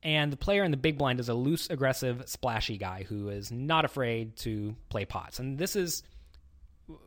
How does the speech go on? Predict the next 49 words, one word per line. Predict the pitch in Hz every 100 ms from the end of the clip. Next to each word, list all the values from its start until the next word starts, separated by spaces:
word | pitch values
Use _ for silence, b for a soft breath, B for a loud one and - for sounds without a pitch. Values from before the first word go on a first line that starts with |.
| - 160
one | 185 226
of | 160
the |
exact | 135 127 127
situations | - 127 123 107 113
I |
wanna | 107 104
be | 95 98
in, | 95
where | 101
I'm | 123
gonna | 147 139
be | 135
in | 123
position | 117 113 113 110
with | 107 104 104 101 -
a | 107 104 104 110 - - _ _ _
hand | 202 202
that | 165
has | 135 -
some | - 151 147
potential | 131 123 110 110 110 - b b
against | - 202 -
a |
big | 151 143
blind | 123 120 117 113 113 -
who | 101 113 113
is | 110 -
unlikely | 110 104 98 90
to |
fold. | - 82 95 - - B B B B B B B B B
So | - 208 156 165 -
I | 190
raise | 220 190
to |
seven | 165 165 147
hundred, | 127 131 127 135 - _ - - _ _ _ -
and | 131 127 123 110
both | 160 151
of | 139
my | 127
opponents | 113 113 98
call. | - 87 92
So | -
the | 113
pot's | - 123 123
now | 107 104
twenty-three | - 117 104 - 92
hundred. | 95 98